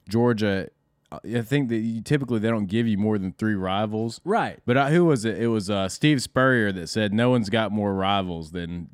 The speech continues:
Speaker 1: the University of Georgia."
Speaker 2: Yeah, we got a lot of borders.
Speaker 1: Yeah, so, I mean, I feel like that yeah, they were a rival for me growing up. I remember the Georgia fans that I, you know, was bred around, my father and all these guys. They could not stand Tennessee. I've actually, one of the first games I remember watching in my consciousness was that game that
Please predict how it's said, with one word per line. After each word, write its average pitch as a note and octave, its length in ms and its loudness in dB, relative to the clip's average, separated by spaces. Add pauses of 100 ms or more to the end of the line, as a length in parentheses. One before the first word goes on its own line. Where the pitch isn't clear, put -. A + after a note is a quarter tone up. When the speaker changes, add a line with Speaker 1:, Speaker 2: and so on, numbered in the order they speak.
Speaker 1:
the F#2+ 120 -6
University F#2 480 -4
of E2 60 -8
Georgia." E2+ 460 -6
Speaker 2:
Yeah, D#3 140 -2
we B2 80 -4
got C3 120 -4
a - 20 -2
lot C3+ 160 -2
of C#3 80 -4
borders. C#3 420 -4
Speaker 1:
Yeah, F2 340 -4
so, A#2 200 0
I B2 100 4
mean, C3+ 180 4
I E3 80 2
feel G3 200 -4
like G#2+ 320 -2
that F#2 180 -6 (300)
yeah, F#2 100 -12
they A2+ 240 -2
were D#3+ 160 4
a D3+ 40 4
rival C#3+ 320 4
for A2+ 140 -4
me E3+ 140 4
growing A#2+ 320 4
up. A2 220 2
I B2 40 4
remember C#3 260 2
the G2+ 100 0
Georgia B2 380 0
fans F#2+ 420 0
that F#2 240 -4
I, G2 300 0 (160)
you G#2 100 -6
know, F#2 180 -4
was F2+ 220 -8
bred A2 260 -2
around, G#2+ 300 -2
my F2+ 140 -2
father G#2 600 -2
and G2 100 -2
all G2 120 -4
these G2+ 180 -4
guys. G2 360 -4 (500)
They D3 100 -4
could A#2 160 -2
not G2 220 -4
stand A#2 440 -2
Tennessee. A2+ 460 -2
I've A2+ 220 0
actually, B2 300 -2
one A2+ 120 0
of G2+ 60 -4
the - 60 -16
first A2+ 300 -2
games G#2+ 340 -2
I G2+ 40 0
remember G2 320 -4
watching G2 580 -4
in F2+ 100 -6
my F2 120 -6
consciousness G2 720 -6
was F2+ 160 -6
that F2 200 -6
game G2 240 -4
that F2 180 -12